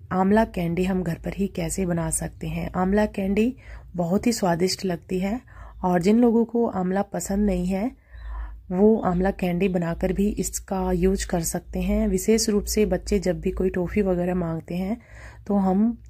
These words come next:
आंवला कैंडी उसे दे सकते हैं। इससे एक फ़ायदा तो ये होगा कि टॉफ़ी से जो होने वाले नुकसान हैं उनसे भी बच्चा बच जाएगा और आंवले से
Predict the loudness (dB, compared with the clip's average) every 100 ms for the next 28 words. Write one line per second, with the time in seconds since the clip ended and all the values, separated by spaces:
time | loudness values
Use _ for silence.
0 | -6 -2 0 0 0 0 0 0 0 0
1 | -4 -8 -10 -8 -8 -6 -4 -2 0 2
2 | 2 0 -6 -8 -6 -2 0 0 0 0
3 | 0 0 0 0 0 -4 -2 -6 -8 -8
4 | 2 2 2 0 2 2 4 4 2 2
5 | 2 4 4 2 0 -2 -2 0 0 0
6 | -2 0 0 0 -2 -2 -2 0 -2 -2
7 | -2 0 0 0 0 -2 -2 -2 -2 -2